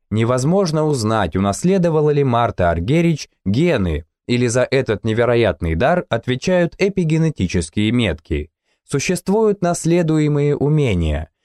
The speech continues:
Дети рождаются с хватательным рефлексом, что позволяет им обхватить материнскую грудь.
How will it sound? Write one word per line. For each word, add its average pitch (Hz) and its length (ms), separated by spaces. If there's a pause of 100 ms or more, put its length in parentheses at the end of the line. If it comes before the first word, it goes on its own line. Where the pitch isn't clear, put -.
(160)
Дети 127 380
рождаются 117 760
с - 80
хватательным 135 720
рефлексом, 147 760 (140)
что - 200
позволяет 151 680
им 175 220
обхватить 151 720
материнскую 104 720
грудь. 135 460